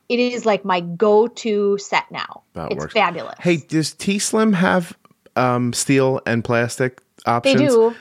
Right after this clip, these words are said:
Speaker 2: Because
Speaker 1: Yep.
Speaker 2: I, I see people a lot talk about the, um, but people who struggle on the T-Slim move to the steel cannula that sometimes helps.
Speaker 1: Yep.
Speaker 2: It's
Speaker 1: The,
Speaker 2: similar
Speaker 1: the,
Speaker 2: idea.
Speaker 1: the one for T-Slim is called True Steel,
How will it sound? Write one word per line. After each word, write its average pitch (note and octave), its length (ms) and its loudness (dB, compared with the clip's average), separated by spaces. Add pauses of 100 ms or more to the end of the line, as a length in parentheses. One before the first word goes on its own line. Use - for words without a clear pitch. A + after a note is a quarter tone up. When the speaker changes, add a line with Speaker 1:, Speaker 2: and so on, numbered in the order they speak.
(120)
Speaker 2:
Because B2+ 200 2
Speaker 1:
Yep. C#4 300 2
Speaker 2:
I, C3 120 2
I - 20 -2
see F3+ 260 -4
people D3+ 420 0
a A2 40 0
lot G#2+ 280 2
talk G2+ 280 -2
about F#2+ 420 0
the, F#2+ 480 2 (200)
um, F2 500 0 (880)
but - 200 -10
people A#2 340 -2
who G#2 100 0
struggle G2+ 460 2
on F#2 100 0
the F2+ 80 0
T-Slim F#2 520 0
move F2+ 260 2
to G2 120 -2
the D#2 400 0 (120)
steel F#2+ 320 2
cannula E2+ 480 -2
that D2+ 180 -4
sometimes D#2+ 460 -4
helps. - 480 -6 (260)
Speaker 1:
Yep. C#4 280 2
Speaker 2:
It's G3+ 140 2
Speaker 1:
The, B3 180 6
Speaker 2:
similar - 200 0
Speaker 1:
the, B3+ 80 4
Speaker 2:
idea. A#3+ 140 2
Speaker 1:
the B3 140 -4
one B3 240 -2
for E4+ 120 -10
T-Slim A#3+ 600 -6
is G#3+ 180 -4
called G3 320 0
True G#3+ 240 -4
Steel, D4 600 -4